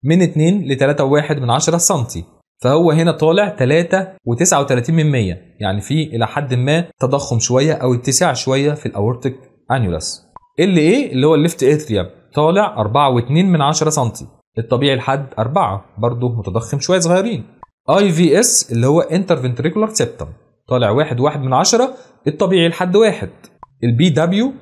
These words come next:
يقصدوا بيها posterior وول بتاع الليفت فنتريكل، فبرضو الطبيعي المفروض لحد واحد، هنا طالع واحد وواحد من عشرة ال في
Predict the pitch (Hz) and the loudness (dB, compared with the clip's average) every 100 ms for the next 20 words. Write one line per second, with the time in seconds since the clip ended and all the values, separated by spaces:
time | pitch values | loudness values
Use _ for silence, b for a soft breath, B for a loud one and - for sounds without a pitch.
0 | - 117 95 156 151 175 190 131 - - | -14 -8 -4 -2 0 0 0 -2 -4 -2
1 | 208 208 208 165 98 - - - 101 - | 0 2 4 2 0 -6 -20 -12 -10 -2
2 | 160 185 127 170 202 127 139 202 - 107 | 0 2 0 0 -2 -2 0 0 -2 -6
3 | - 78 - _ - 117 120 110 139 151 | -6 -8 -12 _ -2 2 2 2 0 0
4 | 151 165 151 160 143 - 180 165 165 180 | -2 0 0 0 0 -2 -2 -2 -2 -4
5 | 175 - 151 101 - - _ 147 156 160 | -8 0 0 0 -8 -20 _ 0 0 2
6 | 160 170 120 135 151 170 202 - 117 117 | 2 2 0 -2 0 0 0 -2 -10 -6
7 | 135 - - _ - _ - 190 190 160 | -6 -6 -12 _ -20 _ 0 2 4 4
8 | 131 143 185 151 | 2 2 4 2